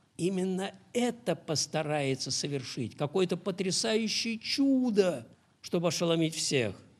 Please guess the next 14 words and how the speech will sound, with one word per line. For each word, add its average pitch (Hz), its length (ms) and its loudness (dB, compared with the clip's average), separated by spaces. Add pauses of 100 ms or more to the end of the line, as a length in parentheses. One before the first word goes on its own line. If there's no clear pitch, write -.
(1800)
И 160 100 0
во 147 120 2
мгновение 170 640 4 (120)
ока 170 500 6
земля 135 720 0
и 127 120 0
все 123 320 0
дела, 113 440 0
которые 123 720 -6
на 110 140 -4
ней, 104 240 -4
сгорят. 87 600 -10 (1300)
Что-то 139 400 -4
страшное 139 840 -4